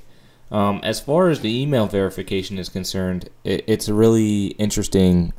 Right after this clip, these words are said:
how you, um, how they, they don't really directly address that. But,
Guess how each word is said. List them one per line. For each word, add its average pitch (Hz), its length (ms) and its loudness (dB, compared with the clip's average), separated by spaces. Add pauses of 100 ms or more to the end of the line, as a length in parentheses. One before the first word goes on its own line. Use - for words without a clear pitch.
how 87 500 4 (440)
you, 90 600 4
um, 82 600 0 (1200)
how 104 140 2
they, 92 220 4
they 92 200 2
don't 98 380 0
really 92 460 0 (140)
directly 95 480 2
address 95 380 0
that. 82 380 -2 (540)
But, 98 400 2